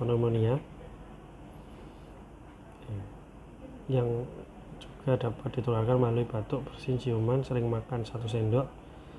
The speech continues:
Ya, hati-hati kalau sedang pacaran, kalau pacarnya lagi sakit ya, jangan, jangan, jangan begitu-begitu dulu. Maksudnya makan satu sendok juga tidak disarankan.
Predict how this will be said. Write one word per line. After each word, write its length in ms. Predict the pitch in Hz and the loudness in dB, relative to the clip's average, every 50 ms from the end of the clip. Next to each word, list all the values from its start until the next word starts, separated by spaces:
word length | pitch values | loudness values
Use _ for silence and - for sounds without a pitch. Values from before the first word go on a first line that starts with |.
| - - - - | -16 -16 -10 -4
Ya, 160 | - 120 113 | -2 -2 0
hati-hati 400 | 110 - - 123 113 - 139 135 | 0 0 -2 -2 0 2 2 4
kalau 240 | 127 131 120 123 123 | 4 4 2 2 2
sedang 320 | - - - 131 113 110 113 | -2 -4 -4 -2 -2 -2 -2
pacaran, 640 | 117 117 107 - - 117 110 113 127 127 127 123 123 127 - - - | -2 -4 -4 -4 -2 -2 2 4 4 4 4 2 0 -4 -8 -12 -8
kalau 240 | - 123 120 120 117 | -4 -2 0 0 0
pacarnya 480 | - 120 - - 123 113 117 117 113 117 | -4 -6 -6 -2 -2 0 2 2 2 2
lagi 240 | 110 107 - - | 0 0 -4 -8
sakit 400 | 107 - - 110 - - - 123 - - | -8 -8 -6 -8 -4 -2 -4 -2 -2 -2
ya, 160 | 113 110 107 107 110 - - - - - - - - - - - - - - - - - | -2 -2 -2 -4 -6 -8 -10 -6 -2 -2 -2 -2 -2 -6 -12 -16 -18 -18 -18 -18 -16 -10
jangan, 240 | - - 123 110 113 110 107 | -2 0 2 2 2 2 2
jangan, 240 | - 113 110 120 - - | 2 2 2 2 2 4
jangan 240 | - 117 117 117 113 107 - | 4 6 6 6 6 4 4
begitu-begitu 640 | 107 107 113 104 117 101 113 104 - 117 101 123 | 2 2 2 2 2 2 0 0 0 0 2 2
dulu. 400 | 107 - 113 107 107 113 117 127 - - - - - - - - - - - - - - - - - - - - - - - - - - | 2 2 2 4 4 4 4 2 0 -4 -10 -14 -16 -16 -16 -16 -16 -16 -16 -16 -18 -18 -16 -16 -16 -16 -16 -14 -14 -16 -16 -16 -6 -2
Maksudnya 400 | 139 113 - 131 110 120 120 123 | -2 0 2 2 2 2 2 4
makan 320 | 123 120 117 113 123 113 | 4 4 2 2 0 0
satu 160 | 113 117 113 120 | 0 0 0 0
sendok 320 | 113 120 113 104 127 - | 0 0 0 0 0 -2
juga 240 | - - - 120 113 | -2 -2 -2 0 2
tidak 240 | 117 107 120 113 117 | 2 2 2 0 0
disarankan. 640 | 113 - - 110 107 107 101 104 107 104 101 98 | 0 0 0 0 0 2 2 2 2 2 0 0